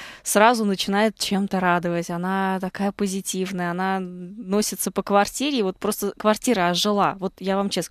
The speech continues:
скажу, у меня мама ожила. То есть вот ради вот этого всего Наташка поменялась, моя старшая, по отношению вот к ней. Они уроки вместе делают, она разрисовывает ей дневник. То есть вот какая-то жизнь началась совсем иная.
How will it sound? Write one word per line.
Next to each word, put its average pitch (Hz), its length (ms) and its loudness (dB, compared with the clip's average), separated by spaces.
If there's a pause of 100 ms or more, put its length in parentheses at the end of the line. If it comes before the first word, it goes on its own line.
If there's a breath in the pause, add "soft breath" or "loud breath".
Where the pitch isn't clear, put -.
скажу, 180 100 -4
у - 20 0
меня 208 120 2
мама 185 360 2
ожила. 165 420 -6 (340 loud breath)
То - 60 -2
есть 185 100 -4
вот 190 140 -2
ради 220 240 4
вот 214 200 0
этого 226 380 0
всего 185 340 -2 (220 loud breath)
Наташка 202 500 2
поменялась, 180 640 -2
моя 175 240 -2
старшая, 175 460 -4
по 180 120 2
отношению 185 520 0
вот 180 80 -4
к - 80 -8
ней. 185 100 0
Они 190 140 4
уроки 220 340 2
вместе 196 380 -2
делают, 175 280 0
она 202 220 4
разрисовывает 220 600 0
ей 208 140 -2
дневник. 202 480 0
То - 260 -12
есть 202 120 2
вот 214 100 2
какая-то 226 460 2
жизнь 302 260 0
началась 220 360 2
совсем 214 420 0
иная. 180 400 0